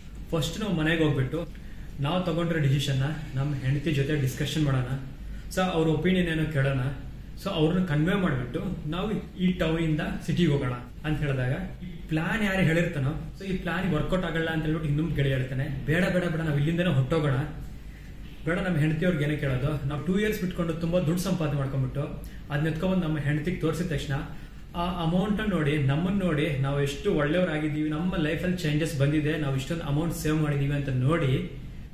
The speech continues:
ಅವ್ರು surprise ಆಗಿ feel ಆಗ್ತಾರೆ, ಅವ್ರು ತುಂಬಾ ಖುಷಿ ಪಡ್ತಾರೆ" ಅಂತ ಹೇಳ್ತಾನೆ. "ಬೇಡ, ಬೇಡ, ಬೇಡ, ಈ ತರ ಮಾಡೋದಂತೂ ಬೇಡ, ಬೇಡ, ಇದು ತುಂಬಾ wrong decision,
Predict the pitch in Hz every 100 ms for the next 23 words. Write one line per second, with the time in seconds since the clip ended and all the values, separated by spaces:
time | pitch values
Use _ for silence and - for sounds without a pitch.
0 | - - 160 - 156 156 - 220 214 180
1 | 180 147 127 131 127 127 - - - -
2 | 170 165 196 220 180 202 196 160 151 139
3 | 131 143 139 127 131 147 - 135 190 180
4 | 160 143 160 - - 151 156 143 139 147
5 | 139 156 131 139 147 123 135 131 - 135
6 | 156 151 127 - - - - - - -
7 | - - - - - - 135 165 151 139
8 | 135 123 - -